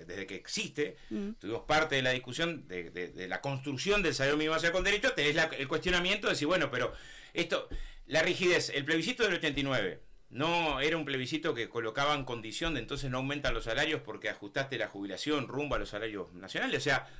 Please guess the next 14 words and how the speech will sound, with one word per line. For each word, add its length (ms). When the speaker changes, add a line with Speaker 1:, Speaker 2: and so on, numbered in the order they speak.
Speaker 1:
todo 200
lo 140
que 100
sea 260
gran-, 300
la 160
negociación 480
colectiva 440
no 140
construye 380
rigidez, 580
¿sí? 240
Construye 340
rigidez. 520